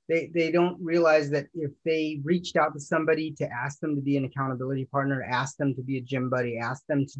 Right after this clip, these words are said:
do, you know, we do a lot of things in teams. I mean, we watch teams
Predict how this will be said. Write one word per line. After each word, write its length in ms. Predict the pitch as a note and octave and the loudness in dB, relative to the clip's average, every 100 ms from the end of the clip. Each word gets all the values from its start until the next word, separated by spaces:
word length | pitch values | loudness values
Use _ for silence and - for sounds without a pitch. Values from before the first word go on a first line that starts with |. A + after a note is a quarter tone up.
| B2+ | -6
do, 320 | C3+ C3+ C#3 - _ _ _ - | -2 0 -2 -8 _ _ _ -2
you 140 | D#3 | 2
know, 80 | D3+ | 2
we 160 | D#3 | 0
do 260 | C#3+ F3 G3 | 0 4 4
a 40 | |
lot 240 | F#3 E3 E3 | 6 4 2
of 100 | D3+ | 0
things 300 | E3 D#3 C#3+ | -2 -2 -2
in 140 | D3 | -2
teams. 520 | C#3+ F3 F3+ A2 F2+ - | -2 0 0 0 -6 -8
I 40 | B2+ | -6
mean, 360 | C3 B2 B2 C3+ - _ _ _ _ - | -4 -4 -8 -14 -20 _ _ _ _ 0
we 140 | F3+ | 4
watch 400 | E3 D#3 D3+ - | 6 4 2 -8
teams 400 | - D#3+ C#3+ | -4 0 2